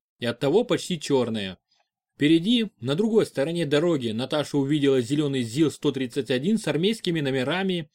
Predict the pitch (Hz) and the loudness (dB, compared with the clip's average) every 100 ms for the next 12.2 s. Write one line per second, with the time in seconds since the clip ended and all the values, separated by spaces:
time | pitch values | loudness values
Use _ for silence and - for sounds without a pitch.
0 | _ _ - 131 196 - 160 147 160 - | _ _ -6 0 0 0 -4 -2 -4 0
1 | 139 135 196 220 - 170 214 202 214 - | 0 0 -2 -4 -6 0 0 0 -2 0
2 | 165 135 117 101 - _ _ _ 135 180 | 0 0 -2 -6 -10 _ _ _ -2 2
3 | 170 - 220 208 226 247 220 180 175 - | 2 0 -2 0 0 0 0 0 -2 -4
4 | 208 233 208 196 170 160 131 160 175 165 | -6 -2 2 2 2 0 0 0 0 0
5 | 151 - 147 135 127 123 117 98 92 _ | 0 0 2 2 0 -4 -4 -6 -10 _
6 | _ _ _ _ 131 240 311 196 160 127 | _ _ _ _ -4 -2 0 2 2 2
7 | 185 - 143 135 127 196 247 220 214 196 | -2 0 0 0 0 0 2 2 2 -2
8 | _ 127 147 143 233 262 202 - 160 139 | _ -6 0 2 2 0 -2 -2 -4 -2
9 | 151 147 165 180 170 160 143 127 117 101 | 0 2 2 0 -2 -4 -4 -2 -2 -4
10 | - _ _ _ 120 110 196 196 226 226 | -8 _ _ _ -8 -2 -2 0 0 2
11 | 240 240 196 143 110 - 139 131 120 107 | 0 2 2 0 -4 -2 0 0 -2 -4
12 | 95 | -6